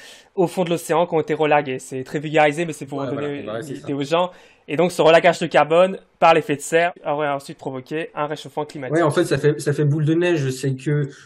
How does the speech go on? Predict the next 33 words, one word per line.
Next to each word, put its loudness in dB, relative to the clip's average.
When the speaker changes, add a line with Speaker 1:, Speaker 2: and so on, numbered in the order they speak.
Speaker 2:
plus -6
ça 2
se -6
réchauffe, 2
plus -12
il -4
y 2
a 2
un 2
relargage 2
de -2
clatrates, -4
et -8
plus -4
il 2
y 4
a 4
un 2
relargage, 2
plus -10
il -12
fait -6
chaud, -2
et -2
cetera, -6
et -4
cetera. -4
Et -2
en -6
fait, -6
ça -6
fait -8
vraiment, 0